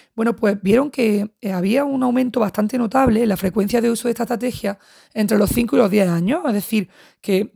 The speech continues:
que, bueno, a partir de los cinco años el niño descubre que repitiendo, pues, pues que puede memorizar, ¿no?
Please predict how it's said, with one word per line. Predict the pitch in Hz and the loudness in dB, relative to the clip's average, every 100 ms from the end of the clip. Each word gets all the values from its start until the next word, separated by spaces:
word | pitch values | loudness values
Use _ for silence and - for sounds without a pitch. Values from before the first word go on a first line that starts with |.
| - | -6
que, | 196 | -2
bueno, | 180 220 | 0 2
a | 233 | 2
partir | 208 | 2
de | 226 | 2
los | - | 0
cinco | 233 226 | -2 -2
años | 233 269 | -2 0
el | 208 | 0
niño | 196 220 | 0 0
descubre | 233 - 233 277 320 - _ | -2 -4 -2 -2 -4 -14 _
que | 226 | -2
repitiendo, | 214 196 180 190 185 202 302 262 | 0 0 0 0 2 2 2 0
pues, | 240 | -6
pues | - 208 | -8 -8
que | 190 | -4
puede | 185 190 | 0 2
memorizar, | 220 185 180 - 202 180 | 4 2 0 -2 0 0
¿no? | 175 269 - | -2 -2 -6